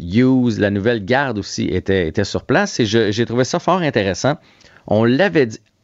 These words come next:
En fait, mon point, là, c'est que je trouve qu'à date, la nouvelle gouvernance du Canadien livre la marchandise. Je sais pas, toi, t'en es où là-dedans, mais je trouve que, bon, on avait dit qu'on allait se rapprocher des fans.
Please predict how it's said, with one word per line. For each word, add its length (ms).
En 100
fait, 220
mon 180
point, 280
là, 80
c'est 160
que 60
je 40
trouve 240
qu'à 140
date, 240
la 160
nouvelle 500
gouvernance 760
du 60
Canadien 440
livre 480
la 120
marchandise. 760
Je 100
sais 120
pas, 260
toi, 220
t'en 220
es 100
où 100
là-dedans, 380
mais 200
je 140
trouve 320
que, 200
bon, 240
on 100
avait 200
dit 100
qu'on 160
allait 160
se 100
rapprocher 460
des 160
fans. 300